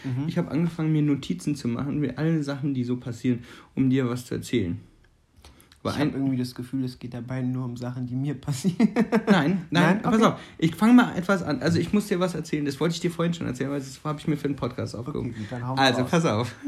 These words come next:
Speaker 2: <laughs> Heute, oh, ich weiß nicht. Ich bin in den Laden gegangen, zu so einem Müller heißt es, oder, also sowas
Speaker 1: Ach
Speaker 2: wie
Speaker 1: so, so eine
Speaker 2: Rossmann oder
Speaker 1: Drogerie,
Speaker 2: sowas,
Speaker 1: ja,
Speaker 2: ja,
Speaker 1: ver-,
Speaker 2: so.
Speaker 1: ja, klar. Mhm.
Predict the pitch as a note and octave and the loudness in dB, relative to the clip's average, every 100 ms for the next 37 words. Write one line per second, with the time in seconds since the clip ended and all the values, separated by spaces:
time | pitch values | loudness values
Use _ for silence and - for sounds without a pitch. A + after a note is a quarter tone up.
0 | - - _ - D3+ E3 D#3 B3+ - - | -12 -14 _ -2 0 2 0 -2 -10 -20
1 | - - - - - D3+ D3 D#3 - C3+ | -18 -14 -14 -14 -16 -10 -8 -6 -4 -4
2 | C#3 - - - D#3+ - - - E3 F#3+ | -4 -6 -6 -6 -6 -4 -4 -4 4 6
3 | G3+ F3+ E3 E3+ E3+ D3 D3+ E3+ E3+ E3 | 6 4 4 4 2 2 0 -2 -2 -2
4 | D#3 C#3+ C3+ - D#3+ D#3 F3 F3 C#3 G#2 | 0 0 -2 -4 0 2 4 2 2 0
5 | A#2+ - B2 B2 B2 A2 - - - C#3 | -4 -6 -6 -4 -4 -4 -8 -8 -6 -4
6 | C3+ D#3+ D#3 C#3+ D3+ C#3+ D#3+ C#3+ A#2+ - | 0 2 2 2 4 6 4 6 4 4
7 | - D3+ C#3+ B2+ A#2 G2+ - B2 - - | 2 2 2 2 2 0 0 0 -2 -4
8 | A2+ A2+ B2 B2+ E3 | -10 -10 -8 -6 -6